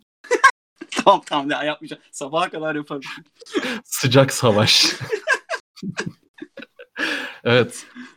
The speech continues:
Speaker 2: Yani çok, çok keyif aldım. Yani New York Knicks hakkında konuşmaktan zaten şöyle keyif almamak mümkün değil. Ağzına sağlık abi. Çok enerjik bir podcast'ti. Yorulduk hatta yani. O kadar iyiydi. Ee,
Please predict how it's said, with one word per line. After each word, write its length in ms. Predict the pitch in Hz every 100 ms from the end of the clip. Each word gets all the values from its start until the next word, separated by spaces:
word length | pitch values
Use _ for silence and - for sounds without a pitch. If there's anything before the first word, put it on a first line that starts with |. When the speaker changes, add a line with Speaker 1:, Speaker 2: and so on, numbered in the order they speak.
| -
Speaker 2:
Yani 420 | 104 101 98 101 -
çok, 320 | - 127 127
çok 220 | - 131
keyif 300 | - 113 113
aldım. 400 | 110 104 107 104 - -
Yani 280 | 117 104 110
New 120 | 117
York 160 | 123 120
Knicks 340 | 117 - - - - _
hakkında 720 | 117 104 - 107 104 110 -
konuşmaktan 720 | - 107 - 107 104 - 104
zaten 380 | 107 110 110 107
şöyle 280 | - 107 107
keyif 320 | - 113 117
almamak 460 | 110 113 110 -
mümkün 400 | 117 113 113 127
değil. 280 | 113 110 - _ _ _ _ _ _ _ _ _ 123 113 113 -
Ağzına 380 | 110 113 143 165
sağlık 320 | - 123 117
abi. 140 | 104
Çok 360 | - 151 - -
enerjik 500 | 123 120 123 127 135
bir 60 | 131
podcast'ti. 580 | - 110 - 110 - 135
Yorulduk 500 | 117 117 143 180 220
hatta 360 | 107 - 107 101
yani. 380 | 101 101 101 98
O 140 | 110
kadar 280 | - 135 131
iyiydi. 420 | 110 107 107 165 214 _ _ _ _ -
Ee, 320 | - - -